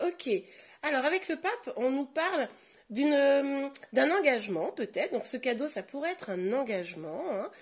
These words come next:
Euh, mais également on nous parle ici de l-, le fait de réussir à trouver les clés pour se départir d'une situation compliquée. Donc vous allez peut-être vous-même vous faire ce cadeau, euh, pour pouvoir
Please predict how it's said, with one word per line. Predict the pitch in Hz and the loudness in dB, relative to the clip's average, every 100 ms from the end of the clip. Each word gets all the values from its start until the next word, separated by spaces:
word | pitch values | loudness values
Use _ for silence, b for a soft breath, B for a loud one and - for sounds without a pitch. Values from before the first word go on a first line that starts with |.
| B B - | B B -2
Euh, | 202 254 254 254 262 262 B - | 2 4 6 4 2 -2 B -2
mais | 294 466 302 | 4 4 4
également | 277 302 294 294 294 294 349 - B B - | 0 2 4 4 4 6 4 2 B B -4
on | 262 | 0
nous | 311 311 | 2 0
parle | - 381 453 | 0 -2 -2
ici | 285 277 - 302 339 B B - | -4 -4 -6 -4 -4 B B -8
de | 208 | 0
l-, | 294 294 254 - | 2 2 0 -4
le | 240 | -4
fait | 247 392 | -2 -2
de | 254 277 - | 0 -2 -2
réussir | 208 - 359 370 - 403 359 | -4 0 0 0 -2 -2 0
à | 226 | -2
trouver | - - 330 294 311 415 B B - | -4 -6 -4 0 -2 -2 B B -8
les | 240 269 269 | -2 -2 -4
clés | - 285 302 359 - | -6 -2 0 -2 -4
pour | 311 339 311 | -6 -4 -4
se | - | -4
départir | 214 269 339 302 - - 349 285 | -2 -2 0 -2 -4 -6 -6 -4
d'une | 254 277 269 254 B B - | -4 0 2 2 B B -14
situation | - 320 320 330 311 - 330 | -4 -4 0 2 2 0 -4
compliquée. | 302 294 - 254 220 202 B - | -2 -4 -4 -6 -6 -6 B 0
Donc | 262 B B - | 0 B B -6
vous | 269 320 | 0 2
allez | 349 349 | 2 0
peut-être | 453 440 427 | -2 -2 -4
vous-même | 269 403 523 480 403 269 | -4 -4 -4 -2 -2 -2
vous | 269 | -2
faire | 294 294 | 0 -2
ce | - 240 | -2 -6
cadeau, | 240 214 226 349 B B B - | -2 0 0 -4 B B B 0
euh, | 240 | 2
pour | 240 - 392 403 | 2 0 0 0
pouvoir | 302 277 254 294 370 | -6 -4 2 2 2